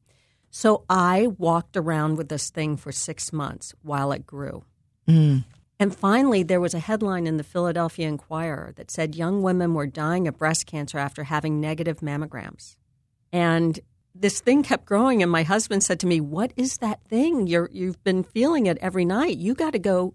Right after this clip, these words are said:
Speaker 1: check it out." And he said the one thing that saved my life. He said, "You know your body better than anyone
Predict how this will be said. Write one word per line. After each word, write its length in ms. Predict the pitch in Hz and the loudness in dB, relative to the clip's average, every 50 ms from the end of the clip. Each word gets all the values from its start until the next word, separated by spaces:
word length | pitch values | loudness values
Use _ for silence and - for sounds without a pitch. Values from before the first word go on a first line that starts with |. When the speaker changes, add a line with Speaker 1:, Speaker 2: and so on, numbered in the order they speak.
| _ _ _ _ _ _ _ | _ _ _ _ _ _ _
Speaker 1:
check 300 | _ - - 220 196 - | _ -8 -6 -6 -4 -4
it 80 | 202 175 | -2 0
out." 260 | 208 262 302 269 - - | 0 0 0 0 -2 -4
And 100 | 165 165 | -6 -6
he 160 | 160 - 214 226 | -6 -6 -6 -8
said 260 | - - 233 208 196 | -4 -4 -4 -4 -4
the 60 | - | -4
one 220 | 175 175 180 170 | -4 -4 -4 -4
thing 240 | 165 - 170 156 160 | -4 -4 -4 -4 -4
that 120 | 156 151 - | -4 -6 -8
saved 380 | - - 151 151 151 147 - | -8 -6 -4 -4 -4 -6 -8
my 140 | 147 143 139 | -12 -14 -14
life. 360 | 147 - - - _ - _ _ _ _ _ _ _ _ _ _ _ _ _ _ _ _ | -14 -18 -20 -20 _ -20 _ _ _ _ _ _ _ _ _ _ _ _ _ _ _ _
He 100 | - 165 | -18 -14
said, 300 | - - 147 147 147 156 | -10 -8 -8 -6 -6 -2
"You 180 | 175 226 269 | 2 4 4
know 200 | 277 277 269 240 | 4 4 4 2
your 180 | 220 202 190 180 | 0 0 0 -2
body 520 | 165 165 151 147 143 139 139 139 - - _ _ - | -2 -4 -6 -6 -6 -8 -10 -12 -14 -18 _ _ -4
better 340 | 202 180 160 131 - - _ _ _ _ _ _ _ | -2 -2 -2 -4 -8 -10 _ _ _ _ _ _ _
than 160 | - 156 147 - - _ - | -6 -4 -4 -6 -8 _ 0
anyone 640 | 202 220 208 190 165 147 135 127 127 - - 135 | 2 2 2 2 0 -2 -4 -6 -8 -12 -16 -20